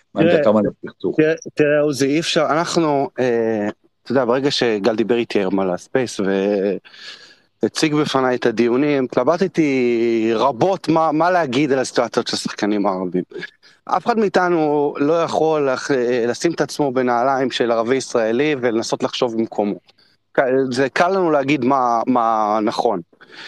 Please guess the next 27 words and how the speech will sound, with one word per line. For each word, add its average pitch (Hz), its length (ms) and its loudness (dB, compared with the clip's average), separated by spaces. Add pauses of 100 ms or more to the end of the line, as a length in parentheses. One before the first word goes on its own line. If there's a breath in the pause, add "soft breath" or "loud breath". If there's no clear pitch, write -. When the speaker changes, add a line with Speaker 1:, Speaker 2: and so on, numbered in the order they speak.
(380 loud breath)
Speaker 2:
יש 156 160 2
דברים 170 320 2
ש-, - 100 -2
אה, 147 480 0
יש 143 60 -4
דברים 147 300 0
מרתיחים, 147 720 0 (200)
ו-, 113 460 2 (100)
אה, 117 720 0 (340)
ויש 127 680 -2 (120)
ניסיונות, 123 680 0 (140)
אה, 120 380 2
לצאת 113 380 -2
לידי 127 200 2
חובה 120 380 0
שגם 135 320 0
לא 131 100 0
יצאו 127 220 -2
טוב, 131 300 -2
כמו 123 120 0
של 110 160 -2
דיה 120 160 0
סבא, 123 320 -2
שתכף - 300 -4
אגיע, 123 420 0
אגע 131 200 0
בו. 143 200 0